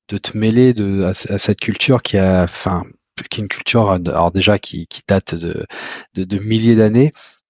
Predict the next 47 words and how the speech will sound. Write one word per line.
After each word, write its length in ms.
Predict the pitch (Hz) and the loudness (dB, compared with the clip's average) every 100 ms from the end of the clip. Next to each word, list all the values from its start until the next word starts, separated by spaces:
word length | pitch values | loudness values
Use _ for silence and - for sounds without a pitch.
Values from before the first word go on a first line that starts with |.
| - | -6
euh, 220 | 98 95 95 | -2 -2 -2
mais 180 | 101 107 | 0 0
en 100 | 107 | 0
plus 240 | - 101 | -4 -4
de 80 | 104 | -4
ça, 480 | - 135 139 147 - _ | 0 2 4 2 -2 _
euh, 200 | 104 95 | -6 -4
qui 140 | 95 - | -6 -6
peut 140 | 110 | -6
se 100 | - - | -4 -2
mêler 180 | 107 | 0
à 60 | 110 - | 0 0
plusieurs 320 | - 113 107 107 | -6 -2 0 2
religions, 320 | 107 104 139 | 2 0 0
parce 120 | - | -2
que 100 | - | -6
je 80 | - | -4
crois 140 | 107 | -2
que 160 | - 98 | -2 -2
l'Inde, 420 | 98 107 107 95 | 0 2 2 0
c'est 160 | - 98 | 0 0
un 60 | |
des 100 | 92 | -2
pays 220 | - 101 104 | -2 2 2
avec, 260 | 90 - | 2 -2
euh, 180 | 92 90 | -6 -6
le 200 | 87 87 | -6 -8
plus 400 | 87 - 107 - | -8 -4 -4 -4
de, 420 | 95 90 87 80 78 | -2 -2 0 -2 -4
de, 180 | 73 76 | -8 -8
de 80 | 80 | -6
religions, 600 | 92 95 95 90 104 98 | -2 0 0 2 2 2
euh, 120 | 85 82 - - - - | 2 0 -6 -10 -12 -8
euh, 260 | 82 85 82 - | -4 -2 -2 -6
qui 200 | - 87 | -2 2
est, 60 | |
euh, 220 | 85 82 80 82 - _ _ - | 2 0 -4 -12 -20 _ _ -18
qui 120 | - 98 | -8 -6
est 20 | |
pratiquée 680 | - 107 - 104 117 110 | -2 -2 -4 -2 2 4
donc, 280 | 98 92 - | 2 -2 -6
euh, 160 | 92 90 | -6 -4
par 160 | 92 | -4
les, 260 | 92 87 82 | -4 -4 -6
par 180 | - 92 | -8 -8
les 200 | 90 92 | -6 -6
habitants. 380 | 87 87 117 | -8 -2 -2